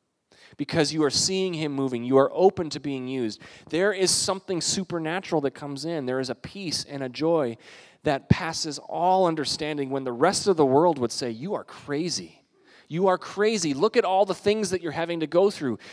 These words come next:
Yet we persevere because the urgency of the Great Commission compels us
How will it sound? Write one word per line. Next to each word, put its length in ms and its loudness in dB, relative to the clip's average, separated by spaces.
Yet 160 -8
we 80 -8
persevere 720 0
because 400 -4
the 180 -4
urgency 600 -4
of 100 -4
the 80 -4
Great 220 -6
Commission 400 -14
compels 500 -12
us 240 -12